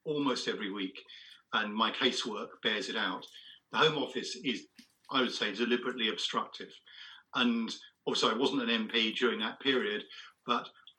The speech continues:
from what I hear from people, it changed. It absolutely changed. And yes, of course, there's always more things that you can do when you look back. I would say that that period was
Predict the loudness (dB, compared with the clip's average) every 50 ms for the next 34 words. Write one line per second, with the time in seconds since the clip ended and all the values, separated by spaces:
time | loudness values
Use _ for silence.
0 | _ _ _ _ 0 2 4 6 6 6 6 6 4 4 4 4 4 2 2 -2
1 | -8 -6 -6 -6 -6 -6 -6 -8 -8 -10 -12 -16 _ -18 -10 -6 -4 0 2 4
2 | 4 4 2 0 -2 -6 -10 -12 -14 -12 -8 -4 -2 0 0 0 -2 -4 -6 -4
3 | -4 -6 -4 -4 -4 -2 0 0 0 -2 -4 -8 -8 -8 -10 -10 -10 -12 -18 -16
4 | -16 -18 -18 -20 _ 2 2 4 4 4 2 0 -4 -6 -8 -12 -20 _ _ 6
5 | 6 6 6 2 0 0 2 2 2 4 4 6 8 8 8 6 4 2 -2 -2
6 | -2 -2 -2 -2 -2 -4 -8 -10 -10 -6 -2 -2 -2 -2 -2 -2 -2 -2 -2 -2
7 | -2 -2 -2 0 2 2 2 2 0 2 2 2 2 4 6 6 8 8 6 6
8 | 4 2 2 2 0 0 2 4 4 2 2 2 0 0